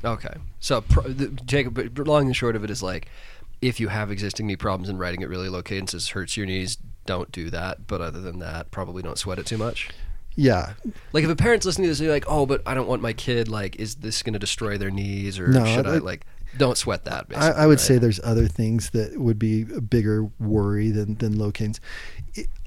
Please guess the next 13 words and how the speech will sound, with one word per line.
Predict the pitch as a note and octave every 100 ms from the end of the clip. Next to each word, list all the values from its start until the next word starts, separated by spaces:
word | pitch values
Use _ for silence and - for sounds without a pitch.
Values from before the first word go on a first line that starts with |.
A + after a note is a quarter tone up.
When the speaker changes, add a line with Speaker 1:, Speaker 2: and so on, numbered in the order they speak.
| -
Speaker 2:
I | B3
do, | G#3+ D3+ D3 D#3+ G3+
like, | F3+ C#3 B2+ A#2+ - - -
the, | D3 D#3
the | E3
one | D3+ A3 C#4
low | G#3 F#3
cadence | C3 C#3 C3+ C#3+ -
workout | A#2+ B2 B2+ B2 A#2+
that | A#2
I | A2+
do | G2 A#2 A#2+
recommend, | B2 A#2+ C#3 A#2+ A2+ D3 D3